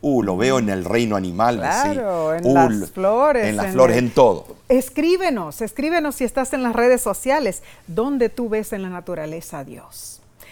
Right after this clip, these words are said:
Speaker 2: Con belleza lingüística, Elena de White en el libro El Camino a Cristo, página nueve y diez, describe el amor de Dios de esta manera. La naturaleza y la revelación a una dan testimonio del amor de Dios.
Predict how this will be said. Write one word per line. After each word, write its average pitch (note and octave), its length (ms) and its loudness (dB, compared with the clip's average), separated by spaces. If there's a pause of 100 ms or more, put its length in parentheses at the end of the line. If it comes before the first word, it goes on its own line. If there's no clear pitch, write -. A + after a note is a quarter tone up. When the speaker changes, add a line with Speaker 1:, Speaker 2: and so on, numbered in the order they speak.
(160)
Speaker 2:
Con F#3 220 -6
belleza G3+ 420 -2
lingüística, G#3 1000 -4 (600)
Elena A3+ 400 2
de A#3+ 120 2
White A3 420 0
en F3+ 140 -6
el F3 220 -4
libro A#3 260 -4
El G#3 80 -4
Camino G#3 400 -2
a - 100 -4
Cristo, A#3 460 -6
página G#3 680 -4
nueve G#3 300 0
y G3+ 100 -4
diez, G#3 240 -2
describe A3 680 -2 (160)
el F3+ 180 -2
amor F3 320 -4
de F#3 160 -2
Dios F#3 240 -6
de F#3 80 -8
esta E3+ 200 -8
manera. C3+ 440 -12 (680)
La G3 200 4
naturaleza G3 960 0
y E3+ 140 -6
la E3 160 -6
revelación F3 1080 -4
a F3 180 4
una B3 580 8
dan G3+ 260 2
testimonio F#3+ 640 -2
del E3+ 140 -2
amor E3 260 -6
de D3+ 140 -6
Dios. - 480 -12